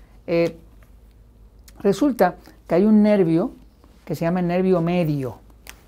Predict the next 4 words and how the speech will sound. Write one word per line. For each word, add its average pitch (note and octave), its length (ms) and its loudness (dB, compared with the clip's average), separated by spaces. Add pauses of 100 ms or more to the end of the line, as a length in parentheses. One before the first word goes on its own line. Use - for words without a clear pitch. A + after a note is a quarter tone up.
(120)
El E3 80 -8
nervio F3+ 320 -2
medio A3 480 -2 (680)
viene D#3+ 640 -4